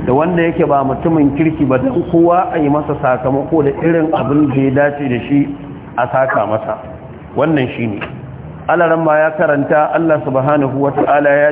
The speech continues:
ce, "Wal fajr." Ina rantsuwa da lokacin sallar alfijir. "Wa layalin ashri," sannan ina rantsuwa da kwanaki guda goma na watan Zulhijja. "Wa shafa'i wal wutr."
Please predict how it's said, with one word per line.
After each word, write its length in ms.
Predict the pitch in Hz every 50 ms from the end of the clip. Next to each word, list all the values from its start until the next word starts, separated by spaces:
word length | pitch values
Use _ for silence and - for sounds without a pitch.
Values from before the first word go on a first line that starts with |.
| 147 -
ce, 80 | 156 135
"Wal 200 | 120 117 - - -
fajr." 280 | 117 107 110 120 113 110 - - - - - - - - - - - - - - - - - - - - - - -
Ina 260 | 143 151 151 139 139
rantsuwa 720 | 143 151 156 160 156 156 165 165 160 160 160 156 156 151 135
da 80 | 135 131
lokacin 560 | 131 147 151 151 147 123 - 143 135 135 131 139
sallar 400 | - 147 151 151 139 135 123 - -
alfijir. 460 | 123 120 107 - - 120 101 101 101 - - - - - - - - - - - - - - - - - - - - - - - -
"Wa 120 | 120 127
layalin 500 | 135 131 139 151 160 165 151 147 143 139 -
ashri," 540 | 156 156 - 151 151 147 151 151 156 151 - -
sannan 260 | 135 131 131 139 139 143
ina 260 | 160 156 143 139 131
rantsuwa 580 | 135 143 143 143 143 - 139 143 143 143 147 143
da 100 | 143 110 -
kwanaki 560 | - 131 127 120 120 120 113 - - 151 143
guda 360 | 131 127 120 123 131 131 131 123
goma 440 | 113 120 139 139 135 131 113 113 - - - - - - - - - - - - - - -
na 80 | 123 127
watan 340 | 135 143 139 - 135 123 113
Zulhijja. 540 | 117 110 - 117 120 127 117 - 127 117 - - - - - - - - - - - - - - - - - - -
"Wa 100 | 123 127
shafa'i 460 | - - - 160 160 160 165 - 156
wal 180 | 139 135 127 131
wutr." 320 | 135 147 151 143 143